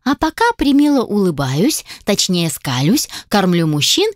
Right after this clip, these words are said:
и поражаюсь их аппетиту и прожорливости. Определённо гостей звать не будем.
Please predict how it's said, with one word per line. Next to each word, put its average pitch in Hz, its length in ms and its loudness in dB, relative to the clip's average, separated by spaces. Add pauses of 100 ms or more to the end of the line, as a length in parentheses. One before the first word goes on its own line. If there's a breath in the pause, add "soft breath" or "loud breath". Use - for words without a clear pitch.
(340 soft breath)
и 285 80 0
поражаюсь 226 680 0
их 208 140 -2
аппетиту 208 720 -2
и 175 100 0
прожорливости. 135 1120 -4 (800)
Определённо 208 680 2
гостей 220 460 0
звать 180 320 -2
не 180 80 2
будем. 135 360 -4